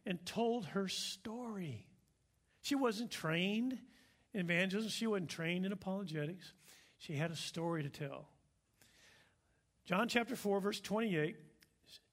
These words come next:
says this, "Then leaving her water jar," she left it right there at the well, "the woman went back to the town and said to the people,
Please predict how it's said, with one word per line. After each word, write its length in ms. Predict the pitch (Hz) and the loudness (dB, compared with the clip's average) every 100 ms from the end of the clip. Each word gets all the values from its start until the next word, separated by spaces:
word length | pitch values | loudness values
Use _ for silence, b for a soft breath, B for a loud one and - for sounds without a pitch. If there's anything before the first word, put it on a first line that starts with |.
| _ - | _ -10
says 260 | - 185 147 | 0 0 2
this, 220 | 156 117 | 0 2
"Then 280 | 190 196 196 | 2 4 4
leaving 360 | 262 269 285 | 4 4 4
her 120 | 208 | 4
water 340 | 233 196 185 160 | 4 4 4 2
jar," 380 | 127 139 143 156 | 0 0 0 -2
she 140 | 165 | -2
left 220 | 147 151 | -2 -2
it 80 | 147 | -2
right 220 | 135 175 | -2 -2
there 120 | 180 175 | -2 -4
at 80 | |
the 80 | 180 | -4
well, 380 | 135 113 117 - _ _ B B B B B B | -8 -8 -12 -16 _ _ B B B B B B
"the 80 | 180 | 2
woman 280 | 226 247 214 | 4 4 4
went 140 | 190 | 6
back 280 | 202 262 - | 6 6 4
to 80 | 269 | 0
the 100 | 247 | 2
town 360 | 180 175 190 | 4 4 4
and 120 | 190 | 2
said 360 | - - 254 269 | 2 6 6 4
to 80 | 247 | 2
the 100 | 262 | 0
people, 560 | 190 226 165 165 180 | 2 2 2 -4 -10